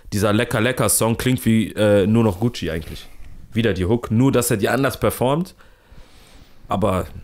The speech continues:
ich weiß nicht. Aber ich fand die Nummer jetzt nicht unterirdisch oder so. Das ist auf jeden Fall ein Okay mit einem, äh, Tendenz, äh, zu Lech, aber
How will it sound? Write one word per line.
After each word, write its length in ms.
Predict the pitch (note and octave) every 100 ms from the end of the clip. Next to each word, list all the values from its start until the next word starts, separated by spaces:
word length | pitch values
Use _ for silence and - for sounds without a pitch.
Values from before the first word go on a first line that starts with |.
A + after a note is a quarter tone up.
| -
ich 180 | - G2
weiß 260 | G2 G2 -
nicht. 180 | E2 -
Aber 100 | C3
ich 120 | -
fand 220 | D3 C#3+
die 60 | D3
Nummer 220 | C#3+ C3+
jetzt 200 | B2+ -
nicht 140 | A2
unterirdisch 600 | G#2+ A#2+ G#2+ F#2 G2 F#2
oder 180 | F#2+ F#2+
so. 220 | F2+ G2+ G2+ - - -
Das 120 | F#2+
ist 120 | A2
auf 180 | A#2 G2+
jeden 200 | A#2+ A#2
Fall 560 | - G2+ G2+ F#2+ G2 - - -
ein 220 | G#2+ G2+
Okay 340 | G2 - G#2+ G#2
mit 160 | G2
einem, 320 | F#2+ G2 F#2
äh, 300 | - F2+ F#2
Tendenz, 680 | F2+ G2 F#2 F#2 F#2 - -
äh, 140 | - F#2
zu 180 | -
Lech, 300 | F2 F2 -
aber 220 | C2+ C2+